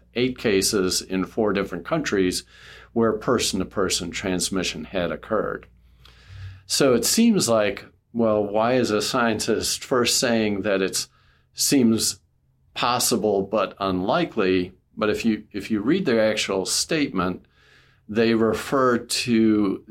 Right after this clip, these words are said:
exactly, um, what had occurred,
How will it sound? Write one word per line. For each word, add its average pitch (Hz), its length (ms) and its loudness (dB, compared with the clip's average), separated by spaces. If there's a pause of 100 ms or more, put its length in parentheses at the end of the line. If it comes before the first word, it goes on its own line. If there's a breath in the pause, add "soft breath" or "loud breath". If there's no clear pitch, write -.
exactly, 104 1300 0 (420)
um, 92 500 -4 (180)
what 117 160 0
had 101 220 -2
occurred, 90 640 -2